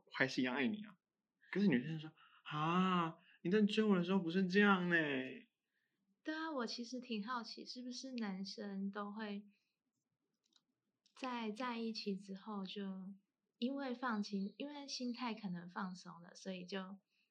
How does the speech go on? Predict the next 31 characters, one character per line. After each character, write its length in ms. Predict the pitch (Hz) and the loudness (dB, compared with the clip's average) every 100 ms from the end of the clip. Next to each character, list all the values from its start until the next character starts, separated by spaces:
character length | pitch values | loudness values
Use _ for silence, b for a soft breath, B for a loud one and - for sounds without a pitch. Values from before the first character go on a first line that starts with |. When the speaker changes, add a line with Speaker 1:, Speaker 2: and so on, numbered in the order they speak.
| _ _ _ - | _ _ _ -10
Speaker 2:
开 220 | 285 285 | -6 -6
始 180 | 285 202 | -4 -4
变 240 | 233 208 | 0 -2
得 120 | 185 | -2
比 120 | 180 | -6
较 220 | 165 220 202 | -10 -6 -4
没 160 | 180 | -4
有 140 | 175 165 | -8 -12
这 100 | 180 | -10
么 160 | 190 180 | -8 -10
的 200 | - - _ _ _ _ _ _ _ | -16 -20 _ _ _ _ _ _ _
在 220 | - 220 208 | -10 -8 -6
意 80 | |
到 180 | 196 190 | -6 -6
细 220 | 185 - - | -10 -12 -16
节。 100 | - _ _ _ _ _ _ _ _ _ - _ _ | -20 _ _ _ _ _ _ _ _ _ -20 _ _
Speaker 1:
可 180 | - 131 | -2 0
是 80 | 160 | 2
我 100 | 113 | 0
觉 200 | 104 107 | 0 -4
得 200 | 110 - | -6 -8
细 300 | - 170 123 | -2 2 2
节 160 | 110 | 2
这 140 | 104 104 | -2 -4
个 80 | |
部 200 | 104 107 | -4 -6
分 320 | 107 113 98 101 | -6 -8 -8 -8
很 220 | - 92 | -14 -14
看 260 | 87 - 98 | -10 -8 -8
个 140 | 104 | -6
人， 100 | 98 | -10